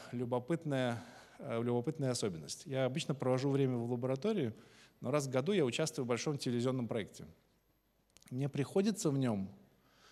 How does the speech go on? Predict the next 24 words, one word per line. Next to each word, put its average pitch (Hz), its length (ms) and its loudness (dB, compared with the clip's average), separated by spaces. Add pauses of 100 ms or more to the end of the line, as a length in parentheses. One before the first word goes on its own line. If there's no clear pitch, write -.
(880)
объяснять 135 800 0
некоторые 151 340 0
свойства 156 380 0
людей, 117 400 0 (180)
насколько 156 360 -2
они 151 140 0
уникальны. 131 720 0 (1800)
И, 139 80 -4
например, 156 380 2
этот - 240 0
молодой 151 280 4
человек 220 240 2
может 156 260 8
запомнить, 143 640 4
по-моему, 123 360 -2
двадцать 123 300 2
пять 117 180 0
тысяч - 260 -2
цифр, 101 300 -6
последовательность 113 640 -2
двадцати 101 300 -6
пяти 110 220 -6
тысяч 95 240 -6
цифр. - 240 -10